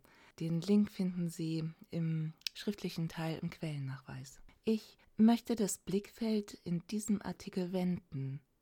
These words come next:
Wie gelingt uns die Umsetzung der Verhaltenskonzepte, wenn wir mit Menschen, die wir lieben,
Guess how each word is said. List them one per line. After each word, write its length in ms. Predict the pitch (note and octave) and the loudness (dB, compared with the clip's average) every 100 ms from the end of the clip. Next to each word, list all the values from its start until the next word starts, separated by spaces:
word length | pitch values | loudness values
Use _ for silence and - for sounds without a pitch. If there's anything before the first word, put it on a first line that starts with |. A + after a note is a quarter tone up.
| _ _ _ | _ _ _
Wie 100 | F#3+ | -2
gelingt 580 | G#3 G3 G3 G3 - - _ | 2 2 4 2 0 -20 _
uns 560 | - A#3 G3+ E3 - - - - | 4 8 8 6 -4 -10 -10 -4
die 120 | - | 2
Umsetzung 800 | A3+ A#3+ G3+ C#3+ C#3 - D3 C#3+ - _ | 6 8 6 0 -6 -6 -4 -6 -8 _
der 100 | D#3+ | -8
Verhaltenskonzepte, 1160 | - C#3+ C#3+ - C#3 - C#3 C#3 C#3+ _ D3 E3 _ _ | -6 -4 -4 -4 -6 -6 -8 -8 -12 _ -14 -14 _ _
wenn 200 | F3 F3+ | 2 4
wir 100 | E3+ | 4
mit 220 | E3 - | 2 2
Menschen, 560 | D#3+ E3+ G3 - G3+ F#3 | 0 0 0 0 2 2
die 160 | E3 | 2
wir 100 | D#3+ | 2
lieben, 540 | D#3 E3+ F#3 F3+ E3 | 0 0 0 2 2